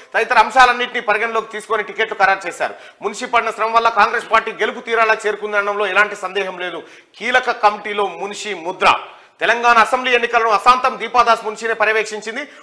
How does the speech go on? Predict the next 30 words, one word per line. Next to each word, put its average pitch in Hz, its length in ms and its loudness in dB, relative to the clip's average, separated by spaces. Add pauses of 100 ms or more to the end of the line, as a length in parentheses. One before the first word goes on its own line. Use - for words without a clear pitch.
ఓవైపు 247 400 2
ఏఐసీసీ 262 460 2
ఆదేశాలు 240 440 4
పాటిస్తూనే 226 480 2
మరోవైపు 226 420 0
తెలంగాణలో 220 400 2
కాంగ్రెస్ 208 420 -2
పార్టీ 208 180 0
పరిస్థితిని 202 460 -10 (100)
చక్కదిద్దింది. 151 500 -10 (240)
తెలంగాణ 240 360 6
కాంగ్రెస్లో 240 520 4
కీలకంగా 233 480 2
వ్యవహరించే 220 500 2
జానారెడ్డి, 220 540 2
కోమటిరెడ్డి 220 460 -2
వెంకటరెడ్డి, 214 480 -4
ఉత్తమ్ 226 240 -2
కుమార్ 220 240 4
రెడ్డి, 214 180 -2
జగ్గారెడ్డి, 196 500 2
హనుమంతరావు, 208 460 2
రామరెడ్డి, 196 420 0
దామోదర్ 208 360 2
రెడ్డి, 208 260 -4 (260)
రేవంత్ 269 300 4
వర్గీయులుగా 240 460 2
గుర్తింపు 226 360 -4
పొందిన 226 220 -2
మరికొంతమంది 226 720 -2